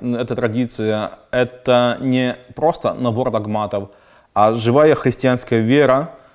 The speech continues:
живая жизненная реальность, придаваемая действием Святого Духа. Понятие предания с большой буквы, понятие традиции, оно не является очень простым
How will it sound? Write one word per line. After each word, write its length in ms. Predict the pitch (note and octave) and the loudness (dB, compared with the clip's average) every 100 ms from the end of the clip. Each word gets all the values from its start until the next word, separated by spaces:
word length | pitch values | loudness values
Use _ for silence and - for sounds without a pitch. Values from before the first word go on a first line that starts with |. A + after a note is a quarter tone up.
| _ | _
живая 560 | A2 G2+ B2 C3+ C#3 C3 | -10 -2 2 4 4 0
жизненная 540 | A2 C3+ A#2+ A2+ A2+ | -2 -2 0 0 0
реальность, 640 | G#2+ A#2 C3+ C#3 D3 - - _ | 2 2 2 2 0 -4 -14 _
придаваемая 560 | B2 B2 B2+ B2+ B2 A#2 | -2 2 2 2 0 0
действием 400 | C3+ C3 A#2+ A2 | -2 -2 -4 -6
Святого 340 | - G2+ G#2+ | -6 -6 -6
Духа. 360 | G#2 G2+ - F2+ _ _ _ _ | -6 -8 -10 -16 _ _ _ _
Понятие 480 | A2+ C#3 D3+ A#2+ G#2+ | -4 -2 -2 -2 -2
предания 680 | - A2 G#2+ C3 D3+ C#3 C3+ | -4 -2 0 0 0 -4 -6
с 80 | |
большой 300 | A#2 B2+ - | -6 -6 -6
буквы, 420 | A2+ B2+ A#2+ A#2 A2+ | -6 -6 -4 -4 -2
понятие 440 | A#2 A#2 A2+ A2 | -2 -4 -4 -6
традиции, 960 | - A#2 G#2+ B2+ D3+ C#3+ B2 B2+ C#3 D#3 - _ _ - _ | -4 -4 -2 -2 -2 -4 -2 -2 -2 -6 -16 _ _ -20 _
оно 260 | A2 A#2 C3 | -6 -2 0
не 160 | C3 | 0
является 480 | C3 B2+ C#3 C#3 - | 0 2 4 2 0
очень 300 | B2 A2+ B2 | -4 -2 -4
простым 920 | A2 B2 - - C3+ C#3+ D3+ B2 A2 | -2 -2 -4 -8 0 2 2 -2 -6